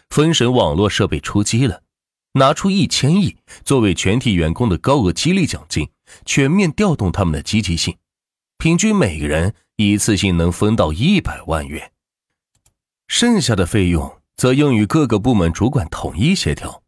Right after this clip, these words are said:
目的只有一个：干倒骐达公司。人事部开始拿着费用到各地高校招人，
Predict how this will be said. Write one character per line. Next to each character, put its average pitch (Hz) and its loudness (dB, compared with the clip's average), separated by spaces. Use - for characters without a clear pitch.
目 220 2
的 101 0
只 110 0
有 190 2
一 73 -4
个： - -8
干 165 2
倒 71 -4
骐 90 -2
达 80 -2
公 95 -2
司。 - -2
人 139 2
事 220 2
部 85 -4
开 123 4
始 123 2
拿 101 4
着 113 2
费 143 0
用 107 2
到 95 0
各 135 2
地 92 0
高 107 2
校 123 0
招 113 0
人， 87 -6